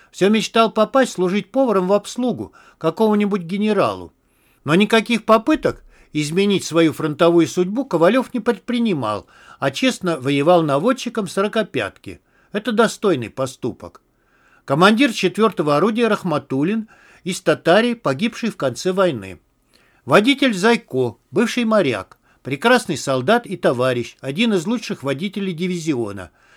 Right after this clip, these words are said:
После ранения вернулся в дивизион. Редкий случай, чтобы шофёр, который везде на расхват, захотел из госпиталя возвращаться в часть, где ему предстоит почти ежедневно выскакивать на прямую наводку.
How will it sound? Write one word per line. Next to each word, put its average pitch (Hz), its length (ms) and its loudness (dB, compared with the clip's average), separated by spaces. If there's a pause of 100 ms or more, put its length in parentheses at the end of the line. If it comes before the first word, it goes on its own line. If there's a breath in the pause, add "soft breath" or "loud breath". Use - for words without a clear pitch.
(160 soft breath)
После 202 320 2
ранения 226 400 2
вернулся 165 440 -2
в 190 80 -4
дивизион. 139 640 -4 (360 soft breath)
Редкий 262 340 0
случай, 180 420 -2
чтобы 151 280 -4
шофёр, 180 460 -2
который 214 400 0
везде 151 320 0
на 139 80 -4
расхват, 131 560 -2 (320 soft breath)
захотел 175 480 0
из 185 140 2
госпиталя 139 580 -2
возвращаться 160 640 -2
в - 60 -8
часть, 262 380 0 (340 soft breath)
где 127 180 4
ему 190 180 6
предстоит 202 520 -2
почти 175 320 0
ежедневно 160 560 -2
выскакивать 147 600 -2
на 127 100 -8
прямую 185 360 0
наводку. 165 640 -4